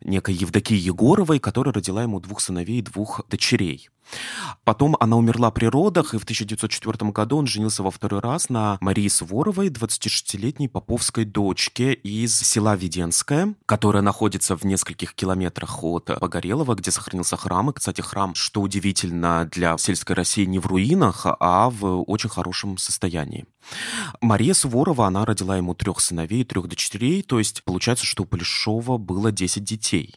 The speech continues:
которых разбросала судьба, революция, гражданская война, последующие тяжёлые годы по всей стране. И умер, э, как вот мы уже сказали, Полишов в тридцать пятом году в Светёлке. Он занимал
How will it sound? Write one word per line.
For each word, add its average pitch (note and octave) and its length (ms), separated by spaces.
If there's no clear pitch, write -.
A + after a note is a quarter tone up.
которых A2 340
разбросала G2+ 580
судьба, F#2+ 460
революция, G#2 540
гражданская F2+ 680
война, F2+ 460
последующие F#2 720
тяжёлые F#2 400
годы B2 320
по G#2+ 400
всей - 180
стране. F#2+ 460
И G2 340
умер, E3+ 460
э, A#2 100
как G#2+ 240
вот G2+ 180
мы G2+ 140
уже G2 160
сказали, B2+ 460
Полишов A2+ 560
в - 60
тридцать - 360
пятом G#2 360
году A2+ 640
в A#2+ 480
Светёлке. A2+ 680
Он B2 360
занимал A2 760